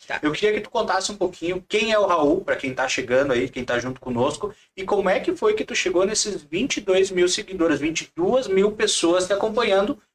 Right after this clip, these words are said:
Speaker 2: diariamente.
Speaker 1: Sim, é verdade. Então, gente, meus seguidores já, já sabem mais ou menos, né, como é que é o sistema. É, quem é o Raul, então, gente? Sou pisciano,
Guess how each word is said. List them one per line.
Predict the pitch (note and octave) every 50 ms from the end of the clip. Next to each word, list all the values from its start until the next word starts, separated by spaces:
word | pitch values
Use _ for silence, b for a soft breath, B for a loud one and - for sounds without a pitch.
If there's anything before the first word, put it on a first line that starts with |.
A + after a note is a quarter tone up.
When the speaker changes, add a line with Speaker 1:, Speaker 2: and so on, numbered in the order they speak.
| _ _
Speaker 2:
diariamente. | - D3 - C4 E4+ F#4 C4 G3+ C#3 - - - _ _ _
Speaker 1:
Sim, | - - G#3+ E3+ C#3+ - - _ _ _
é | E3 D#3+ C#3+
verdade. | D3 D#3+ - D#3 C#3+ C3+ B B B B B B _
Então, | _ G#3+ F#3+ E3+ D#3+ D3+
gente, | D3+ D3 C#3+ C#3 - - D3+ - - _ _ _ _ _ _ _ _ _
meus | - B3 D#4 D#4
seguidores | G4 F4+ E4+ C#4+ B3+ C4+ C#4
já, | D4 C#4 C4 A3+ -
já | - G#3+ G#3+ G#3+ A3+ A3+ G#3+ F#3
sabem | - - G3 F3+ F#3 F#3 G#3 G3
mais | F#3+ F#3 F3+ F#3
ou | F#3
menos, | F3 E3+ F3 F#3+ F#3+ F3+
né, | F3+ E3 E3 E3+
como | D#3+ F3 F3
é | E3 E3
que | -
é | F3
o | F3 F3
sistema. | - - - - E3+ D#3+ E3 G3 A3 A#3 B B B B B B B B B B _ _ _ _
É, | - G3 F#3+ G3 F#3+ F#3+ F#3+ F#3+ F#3+ F#3+
quem | F#3 - B3 C4 B3+ A#3+
é | A#3 A3+
o |
Raul, | F#3 G3+ F#3 F3 D#3+ D3 D#3
então, | E3+ F#3 F#3 - F3 D3 D3 D3 C#3+
gente? | C3 C3 A#2 - - -
Sou | B3 C4 C#4 C#4 C#4 C#4 C#4 C4+ - _ _ _ _ _ _ _
pisciano, | - A#3 A#3 - - F#3 F3 F3 F3+ F#3+ G3 G3+ G3+